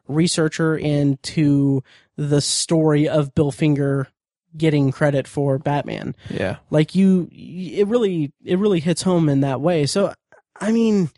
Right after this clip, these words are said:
Speaker 1: yeah, it's kinda needed. It wa-, it was needed to, uh,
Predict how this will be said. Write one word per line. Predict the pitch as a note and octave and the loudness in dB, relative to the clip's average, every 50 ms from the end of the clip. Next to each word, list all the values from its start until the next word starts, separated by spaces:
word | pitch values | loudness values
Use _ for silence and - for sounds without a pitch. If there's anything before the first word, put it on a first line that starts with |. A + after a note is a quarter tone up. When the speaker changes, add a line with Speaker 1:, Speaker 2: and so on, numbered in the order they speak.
| _ _ _ _ _ - _ _ _ _ _ _ _ _ _ _ _ _ _ _ _ _ _ | _ _ _ _ _ -20 _ _ _ _ _ _ _ _ _ _ _ _ _ _ _ _ _
Speaker 1:
yeah, | F3 E3 F#3+ A3+ B3+ C4+ C4+ C4+ C4+ - | -4 -2 0 0 2 2 2 2 2 0
it's | G3 F3+ - - | 0 -2 -2 -4
kinda | - G#3 A3 A#3 A3+ G3+ | -2 -2 0 2 2 2
needed. | F3 E3+ E3 E3 E3 D#3+ E3+ E3 D#3+ E3 D#3 - | 2 2 2 2 2 2 2 2 2 0 -2 -2
It | - F3 E3+ | -2 0 2
wa-, | D#3+ D#3+ | 2 2
it | D#3+ C3+ F3 E3 | 2 2 0 0
was | D#3+ D3+ D3 | 0 0 0
needed | D#3+ E3 E3+ E3+ D#3+ E3 D#3+ D3+ - - | 2 2 2 2 2 0 -2 -4 -8 -8
to, | - E3+ D#3 D3+ D3 | -2 0 0 2 2
uh, | D3 D3 C#3+ | 2 0 0